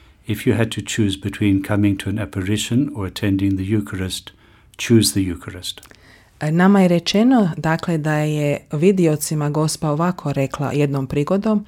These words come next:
Speaker 2: „Ako trebate birati između toga da vidite mene ili da idete na, slaviti Svetu misu,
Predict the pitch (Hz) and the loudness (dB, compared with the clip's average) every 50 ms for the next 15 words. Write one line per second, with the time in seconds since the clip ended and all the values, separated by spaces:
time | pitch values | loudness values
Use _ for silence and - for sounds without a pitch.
0 | - - - - - - - - - _ - 160 170 180 - - 175 - - 175 | -8 -20 -20 -20 -20 -20 -20 -20 -14 _ 0 2 2 2 2 0 -2 0 0 0
1 | 175 165 170 160 - - 160 156 151 147 135 143 135 165 185 190 165 151 147 - | 2 2 0 -2 -2 -2 -2 0 0 0 -2 0 2 4 4 6 4 4 2 0
2 | - 151 143 - - 160 147 160 160 156 170 156 - 190 185 165 156 151 143 - | -2 -2 -2 0 0 0 0 0 0 0 0 0 4 4 4 4 4 0 0 0
3 | 147 147 180 170 170 165 165 - 147 143 147 170 202 220 226 226 220 208 - - | 0 2 2 2 0 0 -2 -2 -2 0 2 4 4 6 6 6 4 2 2 0
4 | 165 160 151 156 143 147 151 160 170 160 165 156 160 160 147 147 147 143 - - | -2 0 0 0 0 0 2 2 2 2 0 0 -2 -2 -2 -2 -2 -2 -4 -6
5 | _ _ _ - - - - 175 175 170 175 165 - 156 - - - 160 156 - | _ _ _ -10 -6 0 4 4 6 6 4 2 0 -2 -4 -2 -2 -2 -2 0
6 | 156 143 147 156 180 208 - - 233 226 | -2 0 2 2 2 0 0 0 -2 -2